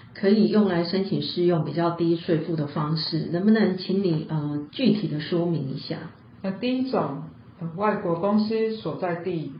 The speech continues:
Speaker 2: 与台湾有所得税协定者，该外国营利事业得就取自台湾之营利事业利润申请适用租税协定之营业利润免税。举例来说，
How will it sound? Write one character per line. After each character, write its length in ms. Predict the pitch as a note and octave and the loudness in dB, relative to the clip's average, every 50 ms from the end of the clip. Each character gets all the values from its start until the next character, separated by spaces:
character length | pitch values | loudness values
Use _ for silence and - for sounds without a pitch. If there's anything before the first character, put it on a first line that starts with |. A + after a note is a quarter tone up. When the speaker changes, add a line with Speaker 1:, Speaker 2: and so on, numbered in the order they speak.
| - | -8
Speaker 2:
与 140 | - E3 D3 | -6 -6 -6
台 260 | C3+ - F3+ E3 D#3+ | -6 -4 -4 -2 -2
湾 400 | E3 F#3 F#3+ G3+ G#3 G#3+ G#3+ - | 0 0 0 2 2 0 0 -2
有 160 | F3 F3 D#3+ C#3+ C#3+ - - - - - - - - - - - - - | -2 -6 -6 -6 -8 -14 -16 -20 -20 -20 -20 -20 -20 -20 -20 -20 -20 -20
所 280 | - - F#3 E3 D#3+ - | -10 -6 -4 -4 -4 -2
得 200 | F3 E3 E3 E3 | -2 -2 -2 -2
税 320 | - - A3+ G3 E3+ D#3+ | -2 0 0 0 0 -2
协 200 | - - - D#3+ | -4 -6 -8 -8
定 280 | - - F#3+ E3+ D#3+ D#3 | -6 -4 -4 -2 -2 -4
者， 120 | - E3 - - - - - - - - - - - - - | -4 -6 -8 -8 -12 -16 -20 -20 -20 -20 -20 -20 -20 -12 -4
该 200 | - G#3+ A3 A3 | 0 2 4 4
外 140 | A#3 A#3 A3 G#3+ | 4 4 2 2
国 140 | F#3+ F3 F3 | 0 0 0
营 140 | F3 F3 | -2 -2
利 160 | F#3 G3 G3 G3 | 0 0 -2 -2
事 200 | - - G3+ F#3+ | -2 -4 -4 -2
业 260 | F3+ F3+ F3 E3+ D#3 D#3+ - | -2 -2 -2 -2 -2 -4 -2
得 200 | E3 D#3 D#3 D#3+ | -4 -2 -2 -4
就 380 | D#3 - G#3+ G3 F3 D#3+ D#3+ | -4 0 2 2 2 2 0
取 220 | - - - E3 C#3+ | -4 -8 -10 -10 -10
自 300 | C3+ - - G3 E3+ D#3+ | -10 -6 -6 -4 -4 -4
台 260 | - - E3+ D#3 D3+ | -6 -6 -6 -4 -2
湾 220 | D#3 E3 E3+ F3 | -2 -2 -2 -4
之 140 | F3 F3 F#3+ F#3+ | -4 -4 -6 -6
营 200 | - E3 D#3+ E3+ | -2 -2 -2 -2
利 120 | F3 F3 | -2 -4
事 180 | F3 - G3+ F#3+ | -6 -4 -2 -2
业 120 | F#3 F3 | 0 0
利 240 | E3+ F3 F#3 F3 D#3+ | 0 -2 -2 -2 -2
润 340 | E3+ F3 E3+ D3+ - - - - - - | -2 -2 -2 -2 -4 -8 -10 -14 -18 -8
申 180 | - G#3 G3 G3 | -4 -4 -2 -2
请 220 | G3 - E3 C#3 | -4 -4 -4 -6
适 300 | C#3 - - - F3+ E3 | -6 -8 -6 -6 -4 -2
用 320 | E3 F3 F3 D#3 D3 D3+ - | -2 -2 -2 -2 -4 -6 -8
租 160 | - F#3 F#3 | -6 -6 -4
税 200 | - G#3 G3 F3+ | -2 -2 -2 -2
协 160 | - - D3+ | -2 -6 -6
定 200 | D3 F3 E3 D#3 | -4 -4 -4 -4
之 160 | D#3 - F3 | -4 -4 -6
营 240 | - - D#3+ D3+ D#3 | -6 -4 -4 -4 -4
业 140 | D#3+ F3 E3 | -2 -4 -4
利 180 | D#3+ E3 E3 | -4 -4 -6
润 200 | D3+ D#3+ D#3 C#3+ | -4 -4 -4 -2
免 200 | C#3 C3+ B2+ - | -2 -4 -4 -6
税。 320 | - - - F3+ D3+ - - - - - - - - - - | -10 -8 -6 -6 -4 -4 -8 -12 -18 -20 -20 -20 -20 -20 -18
举 140 | - - F3 | -8 -6 -4
例 160 | G3 A#3+ B3 | 0 0 0
来 200 | G#3 G#3 F#3+ F#3+ | 2 2 0 0
说， 460 | F#3 - - A3 G#3 G3+ G3+ G#3+ G#3 | 0 0 0 0 0 2 0 -2 -6